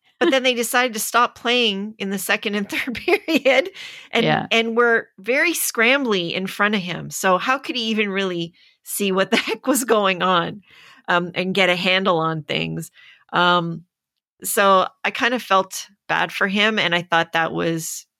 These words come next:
Speaker 1: you know, not really very good on, on the veterans <laughs>
Speaker 2: In, in
Speaker 1: of this
Speaker 2: front of
Speaker 1: club to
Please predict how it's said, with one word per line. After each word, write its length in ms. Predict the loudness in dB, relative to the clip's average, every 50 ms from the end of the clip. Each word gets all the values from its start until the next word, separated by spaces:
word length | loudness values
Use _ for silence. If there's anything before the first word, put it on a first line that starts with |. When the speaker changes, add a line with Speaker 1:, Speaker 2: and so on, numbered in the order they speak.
| _ _ _ -8
Speaker 1:
you 60 | -4
know, 100 | -2 0
not 240 | 2 2 0 0 0
really 400 | -2 -2 -2 0 0 0 0 -2 -2
very 580 | 0 0 0 0 0 0 0 0 -2 -4 -6 _ _ _ _ _ _ _ _ _ _ _ _ _ -8 -4
good 260 | 0 2 4 4 4
on, 600 | 4 4 4 4 2 2 0 -2 -4 -4 -6 -10 _ -14 -14 -12 -4 -2
on 300 | 0 0 2 0 -2 -2
the 300 | 0 0 0 0 0 -2 -4 -8 -10 -16 _
veterans 600 | -4 -2 -2 -2 -2 -2 -2 -2 0 -2 -2 -6 -8 -12 -6 -2
<laughs> 180 | -2 -2 0 2 2 2 2 0 -4 _ 0
Speaker 2:
In, 240 | 2 4 4 4 4 2
in 60 | 2
Speaker 1:
of 80 | 2 2
this 60 | 2 2
Speaker 2:
front 220 | 2 2 4 2
of 80 | 2 4
Speaker 1:
club 300 | 4 4 4 2 0 -6 -12 -18 -20 -20 -8 -2
to 320 | 2 2 4 4 2 2